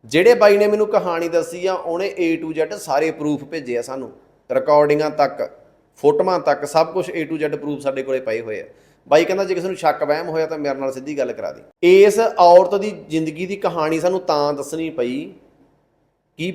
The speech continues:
ਬਚ ਜਾਵੋ, ਬਚ ਜਾਓ। ਇਹ ਬਿਮਾਰੀ ਬਹੁਤ ਜ਼ਿਆਦਾ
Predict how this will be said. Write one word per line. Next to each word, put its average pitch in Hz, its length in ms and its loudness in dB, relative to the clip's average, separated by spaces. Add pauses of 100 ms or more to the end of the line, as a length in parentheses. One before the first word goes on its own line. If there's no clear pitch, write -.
ਬਚ 117 280 2
ਜਾਵੋ, 143 420 2
ਬਚ 123 320 0
ਜਾਓ। 135 300 2
ਇਹ 143 160 0
ਬਿਮਾਰੀ 131 440 -2
ਬਹੁਤ 123 280 2
ਜ਼ਿਆਦਾ 135 180 -4